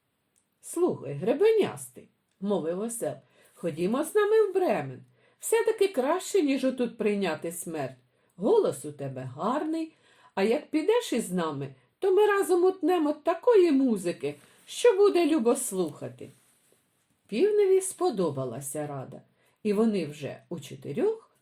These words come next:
рушили далі. Але Бремен був далеко,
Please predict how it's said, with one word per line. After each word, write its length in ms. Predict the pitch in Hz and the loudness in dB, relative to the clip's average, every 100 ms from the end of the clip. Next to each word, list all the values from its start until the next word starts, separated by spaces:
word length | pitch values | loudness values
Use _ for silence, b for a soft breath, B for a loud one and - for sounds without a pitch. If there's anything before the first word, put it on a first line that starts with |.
| _ | _
рушили 580 | - 185 370 - 311 254 | -6 -2 -2 -4 -4 -4
далі. 400 | 196 151 143 - - _ _ _ _ _ _ _ _ _ _ | -4 -6 -8 -12 -20 _ _ _ _ _ _ _ _ _ _
Але 240 | 190 202 277 | -2 0 2
Бремен 460 | 359 494 453 381 | 2 2 4 4
був 220 | 254 370 330 | 4 0 2
далеко, 520 | 381 381 185 - | 2 2 0 -4